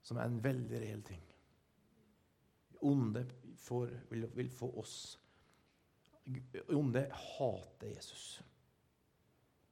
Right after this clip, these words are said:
Det første som skjer når Jesus blir døpt i Den hellige ånd, er at den onde kommer og skal ta ham. Og det er hele veien en kamp. Han hater menigheten. Derfor står det at, siden i Matt-, Matteus seksten, «Jeg skal bygge min menighet,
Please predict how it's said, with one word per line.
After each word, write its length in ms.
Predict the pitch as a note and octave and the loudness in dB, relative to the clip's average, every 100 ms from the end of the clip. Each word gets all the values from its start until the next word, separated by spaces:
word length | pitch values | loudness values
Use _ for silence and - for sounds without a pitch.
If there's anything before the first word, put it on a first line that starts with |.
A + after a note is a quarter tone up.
| - | -6
Det 100 | - | 0
første 240 | D3+ - | 2 2
som 80 | C3+ | 2
skjer 100 | C3 | 4
når 100 | B2 | 4
Jesus 120 | - | 2
blir 80 | A2+ | -4
døpt 120 | B2 | -4
i 20 | A2 | -2
Den 60 | |
hellige 140 | A2 A2 | -2 -2
ånd, 80 | A#2 | -4
er 80 | |
at 80 | G#2 | -6
den 120 | - G2+ | -4 -4
onde 160 | F#2+ | -4
kommer 240 | G#2 G#2+ A2 | -6 -10 -12
og 20 | |
skal 100 | - | -8
ta 80 | A2 | -10
ham. 80 | G#2 - _ _ _ _ _ - _ _ _ _ _ _ _ - | -10 -18 _ _ _ _ _ -20 _ _ _ _ _ _ _ -8
Og 80 | G#2+ | -4
det 60 | |
er 60 | G2+ | 0
hele 240 | A#2+ G#2 | 2 2
veien 200 | G#2 G#2 | 0 -2
en 100 | G#2 | -4
kamp. 300 | - - - - - _ _ _ _ - _ _ - - _ - | -8 -12 -14 -20 -20 _ _ _ _ -20 _ _ -20 -20 _ -10
Han 140 | G#2 - | -8 0
hater 360 | - B2 G#2 G#2 | 8 8 8 4
menigheten. 420 | G#2+ G#2 G2 - - - - _ _ _ | 2 2 0 -2 -10 -16 -20 _ _ _
Derfor 140 | A2+ G#2+ | -4 0
står 120 | A#2 | 2
det 80 | A2 | 2
at, 840 | - - - - - - - - - - | -2 -16 -20 -20 -20 -12 -10 -8 -10 -12
siden 200 | - A2 | -4 2
i 40 | |
Matt-, 180 | G#2+ - A#2 | 2 0 -6
Matteus 240 | G#2+ G2 | -4 0
seksten, 340 | A2 F#2+ - | 2 0 -4
«Jeg 100 | - | -8
skal 160 | - G#2 | -4 0
bygge 220 | G#2 F#2 | 0 2
min 100 | F#2 | 2
menighet, 540 | G2 F#2 G2 - - | 2 2 -2 -8 -14